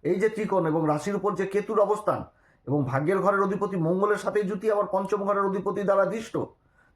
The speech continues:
এই যে ত্রিকোণটা তৈরি হয়েছে, এই ত্রিকোণটা কোন ত্রিকোণ? এটা তো ধর্মেরই ত্রিকোণ। অর্থাৎ এই সময়কালে অধর্মের নাশ হবে, ধর্মের জয় হবে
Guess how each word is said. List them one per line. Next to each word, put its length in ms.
এই 180
যে 140
ত্রিকোণটা 380
তৈরি 260
হয়েছে, 220
এই 80
ত্রিকোণটা 420
কোন 160
ত্রিকোণ? 280
এটা 140
তো 40
ধর্মেরই 400
ত্রিকোণ। 240
অর্থাৎ 340
এই 120
সময়কালে 380
অধর্মের 480
নাশ 280
হবে, 160
ধর্মের 360
জয় 220
হবে 180